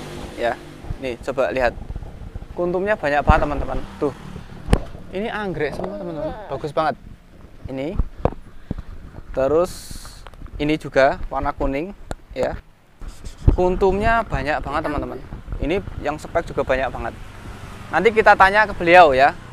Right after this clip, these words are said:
Kebetulan beliau sudah berada di, eh, samping saya, ya, karena beliau, eh, belum mengizinkan untuk di video secara langsung. Nanti tetap suara, eh,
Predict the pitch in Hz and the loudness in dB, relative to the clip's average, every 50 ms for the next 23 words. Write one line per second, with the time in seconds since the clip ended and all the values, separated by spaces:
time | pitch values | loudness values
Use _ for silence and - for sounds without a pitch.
0 | - - - - - - - - - - - 151 135 165 151 160 170 196 220 214 | -16 -16 -16 -16 -16 -16 -16 -18 -10 -6 -4 -2 -2 2 4 8 8 8 8 6
1 | - 160 151 151 165 185 214 214 - - 180 170 175 - - - 156 160 160 165 | 0 2 6 8 8 8 8 6 4 0 0 0 0 -2 0 6 8 8 8 8
2 | 165 - 156 156 143 147 135 131 - - 156 165 185 190 185 175 - 156 156 156 | 6 2 2 6 8 8 8 8 8 10 10 10 10 8 8 4 2 4 4 6
3 | 151 151 147 147 151 143 - - - - - - - - - - - - - - | 6 4 4 2 0 0 -2 -4 -6 -6 -6 -8 -8 -6 -6 -6 -6 -4 2 6
4 | 139 143 143 147 147 147 139 - - - - - 175 160 165 170 170 - 170 143 | 8 10 10 12 10 10 8 6 2 -4 -2 2 2 4 4 4 4 4 6 8
5 | 131 135 156 - - - - - - - - - - - - - - - - 123 | 8 8 6 6 2 -12 -16 -18 -18 -16 -16 -16 -16 -16 -16 -16 -12 -6 -2 -2
6 | 131 156 - - 151 147 147 - 143 139 139 143 147 139 - - - 135 135 135 | 0 0 -2 -2 0 0 0 0 0 2 2 2 2 0 -4 -8 -4 0 2 4
7 | 131 131 131 131 131 - - - - - - - - - - - - 135 135 143 | 4 4 4 2 2 0 -2 -6 -10 -12 -20 -20 -20 -20 -10 -4 -2 0 2 4
8 | 147 143 143 143 143 147 143 139 - 156 135 135 - 143 151 139 117 - 151 151 | 4 4 4 2 0 0 -2 -4 -4 -4 -4 0 0 0 0 0 -4 -4 -2 -4
9 | 143 - - - - - - - - - - - - 139 135 - - 156 139 147 | -4 -4 -4 -6 -6 -6 -8 -8 -12 -12 -12 -8 -4 -4 -2 0 0 0 2 4
10 | 147 143 - - 147 143 143 139 143 135 - 151 175 214 208 175 160 156 175 208 | 2 2 4 4 4 4 4 2 2 0 2 2 2 4 2 0 0 2 4 6
11 | 214 208 170 127 - - - 151 147 - - - - - - - - - - - | 6 6 4 2 -2 0 0 2 2 2 0 0 -12 -10 -8 -8 -8 -8 -10 -14
12 | - - - 165 165 160 160 160 165 165 170 170 165 - - - - 147 139 139 | -8 2 8 10 10 10 10 10 8 10 10 10 10 8 6 0 0 4 6 6
13 | 139 139 135 135 | 8 8 6 6